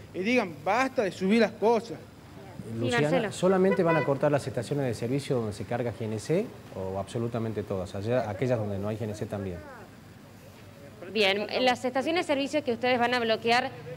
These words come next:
Speaker 3: solo son las de G N C o también las que tienen nafta?
Speaker 1: Vamos a bloquear todas las que podamos. Todas las que podamos va a ser bloqueada.
Speaker 2: Bueno.
Speaker 1: ¿Sí?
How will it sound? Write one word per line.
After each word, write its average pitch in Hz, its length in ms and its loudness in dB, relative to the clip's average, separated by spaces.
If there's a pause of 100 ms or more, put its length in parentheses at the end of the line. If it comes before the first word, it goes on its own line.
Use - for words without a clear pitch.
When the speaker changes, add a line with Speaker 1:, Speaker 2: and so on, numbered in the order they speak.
Speaker 3:
solo 294 220 4
son 277 220 2
las 269 100 2
de 233 120 2
G 233 100 -6
N 254 160 2
C 320 300 0
o 240 100 -2
también 247 400 2
las 262 120 -4
que 214 100 -14
tienen 220 360 -2
nafta? 165 340 -2 (960)
Speaker 1:
Vamos 208 260 4
a 214 40 4
bloquear 254 280 2 (120)
todas 262 180 6
las 220 100 2
que 185 80 2
podamos. 180 320 2 (720)
Todas 254 320 4
las 202 80 -2
que 165 140 -8
podamos 196 600 2
va 170 60 2
a - 40 -6
ser 190 140 0
bloqueada. 175 440 -2 (800)
Speaker 2:
Bueno. 120 140 0
Speaker 1:
¿Sí? 226 180 0